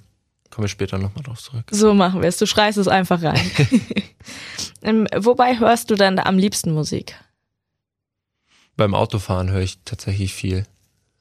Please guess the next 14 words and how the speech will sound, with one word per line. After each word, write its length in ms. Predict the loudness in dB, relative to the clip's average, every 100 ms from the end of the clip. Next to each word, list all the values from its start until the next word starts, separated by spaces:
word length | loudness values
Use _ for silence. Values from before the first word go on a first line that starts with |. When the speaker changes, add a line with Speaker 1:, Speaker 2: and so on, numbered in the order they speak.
| _ _ _ -6
Speaker 1:
Also, 480 | -2 2 2 0 -6 _ -2
ähm, 480 | 0 2 0 -2 -6 _ _ _ _ _ _ _ _ _ _ _ -6
ja, 240 | -4 -4 -6 _ -2
oder 340 | 2 2 0
einfach 440 | -4 -6 -8 -10 _ _ _
zu 120 | -8 -4
Hause 180 | -4 -4
beim 520 | -6 -8 -8 -10 -10
Aufräumen 540 | -6 -4 -4 -4 -4 -4
oder 420 | -6 -6 -6 -8 _ _ _ _ -14
Kochen, 460 | -4 -4 -2 -2 -2 -6 -16 _
was 100 | -10
weiß 180 | -8 -6
ich. 240 | -8 -10